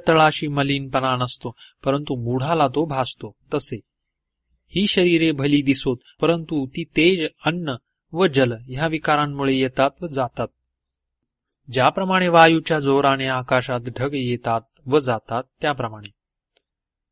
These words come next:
सर्वांचे नियमन करणारा आत्मा एक आहे. तो सर्व देहांना व्यापतो. देह अनेक असले तरी हा प्रत्येक आत्मा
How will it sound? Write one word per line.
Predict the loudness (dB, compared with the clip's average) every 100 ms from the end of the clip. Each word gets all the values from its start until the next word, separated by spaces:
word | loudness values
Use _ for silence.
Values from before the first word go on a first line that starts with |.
| _
सर्वांचे | -8 -2 0 0 -2 -6
नियमन | -4 -4 -6 -6
करणारा | -6 -4 -4 -2 -4 -6
आत्मा | -4 -4 -4 -6 -8 -6
एक | -6 -4
आहे. | -6 -8 -16 _ _ _ _ -10
तो | -4
सर्व | 0 0 2
देहांना | 2 2 0 -4 -6
व्यापतो. | -4 -6 -8 -12 -14 _ _ _ _ _ _ 2
देह | 2 2
अनेक | -2 -4 -2 -2
असले | -4 -6 -8 -8 -6
तरी | -4
हा | -2 -6
प्रत्येक | -6 -6 -4 -4 0
आत्मा | 0 -2